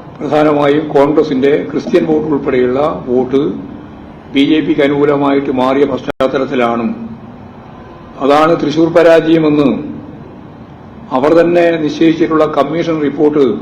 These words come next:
കൃത്യമായി രേഖപ്പെടുത്തിയിട്ടുണ്ട്. അത് പുറത്തുവിടാൻ അവർ തയ്യാറില്ല. പക്ഷേ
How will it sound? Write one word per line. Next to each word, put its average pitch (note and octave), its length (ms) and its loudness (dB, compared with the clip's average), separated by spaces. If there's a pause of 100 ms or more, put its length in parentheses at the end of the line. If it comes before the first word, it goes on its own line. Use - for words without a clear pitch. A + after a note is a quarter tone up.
(800)
കൃത്യമായി D#3+ 560 2
രേഖപ്പെടുത്തിയിട്ടുണ്ട്. D3+ 800 2
അത് D3+ 140 0
പുറത്തുവിടാൻ D#3 500 2
അവർ D3+ 160 2
തയ്യാറില്ല. C#3 380 2 (1200)
പക്ഷേ C#3+ 180 0